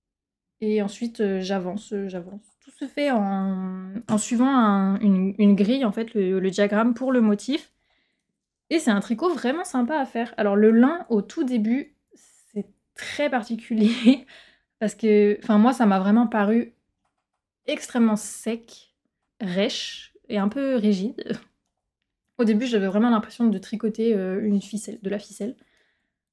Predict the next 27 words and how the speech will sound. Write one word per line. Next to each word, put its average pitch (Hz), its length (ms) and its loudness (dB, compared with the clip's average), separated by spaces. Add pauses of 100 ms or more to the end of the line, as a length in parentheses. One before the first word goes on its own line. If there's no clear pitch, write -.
(420)
Au 220 320 4
fur 294 220 -4
et 330 120 4
à 294 120 4
mesure, 254 420 2
après - 200 -4
ça 240 140 0
dépend 220 240 2
aussi 247 160 -2
de 240 60 -2
la 202 80 0
température 240 680 -4
des 214 160 2
mains 247 300 4
et 233 100 2
tout, 269 360 -6
il, 190 680 -4
ça 202 140 -8
s'assouplit. 247 640 -4 (800)
Et 240 80 2
après 254 180 2
je 247 140 4
pense, - 640 -2 (360)
en 214 40 -6
tout - 80 -12
cas 247 80 0
j'espère, 226 500 -4